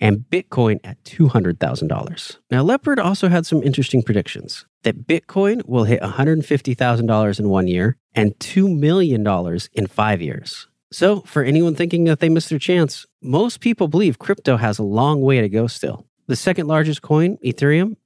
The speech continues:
is also expected to do well. Sean Farrell,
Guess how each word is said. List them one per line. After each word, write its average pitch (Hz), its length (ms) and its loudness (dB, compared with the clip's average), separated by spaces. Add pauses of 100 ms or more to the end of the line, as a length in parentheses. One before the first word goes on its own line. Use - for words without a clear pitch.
(120)
is 127 140 2
also 160 360 0
expected - 460 -4
to 90 80 -10
do 87 240 2
well. 71 240 -2 (200)
Sean 151 340 0
Farrell, 156 380 -2